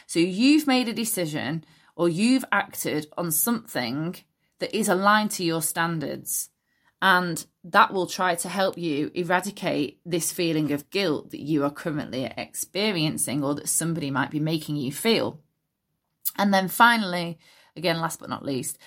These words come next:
I want you to spend time in your body and out of your head. So when you're guilty, you can berate yourself a lot, or when someone's making you feel guilty,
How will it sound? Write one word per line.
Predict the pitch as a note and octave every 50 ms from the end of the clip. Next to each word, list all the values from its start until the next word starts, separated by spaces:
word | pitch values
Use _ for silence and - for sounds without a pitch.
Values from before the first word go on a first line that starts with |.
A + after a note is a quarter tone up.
| - - -
I | - F3+
want | F#3 G#3+ A3+ -
you | - C#4+
to | C#4+
spend | - - B3 A#3+ A#3 A3+ A3
time | - - G3+ F#3+ F#3 F#3
in | - - F#3+ F#3
your | F3 E3
body | D#3+ F3 E3+ F3+ F3+ D#3+
and | E3
out | D#3+ D#3+ -
of | D#3 E3+
your | D3 D3+ D#3
head. | D#3 - F#3 F3 D#3+ C#3 C#3+ - - - - - - _ -
So | - - G3 F#3 F#3 F3
when | F#3+ G#3 A#3
you're | B3 B3 A3+
guilty, | A3+ - A3+ A3+ A3+ A#3 A#3 A3+ - G3+ - G2+ A#2+ B2 D3 D3 - - - _ _ -
you | F#3+ F#3 F#3 F3+
can | - - F#3+ F#3 F3+ F3 E3+ F3 F3 - - -
berate | - E3 F3 F3+ G3+ -
yourself | - E3+ - - E3+ E3 D#3 -
a | D3
lot, | C#3+ E3 F3 D3+ C3 -
or | D3+ D#3+
when | D3+ D#3 D#3+
someone's | D#3+ - G#3 G#3+ G#3+ F#3 E3+ E3 E3
making | E3+ F3 G3 G3 - G#3 F#3+
you | F3 E3+
feel | - - E3+ D#3+
guilty, | D3+ D3+ C#3+ C3+ C#3 D3 D3 - - G2 A2+ A#2+ D3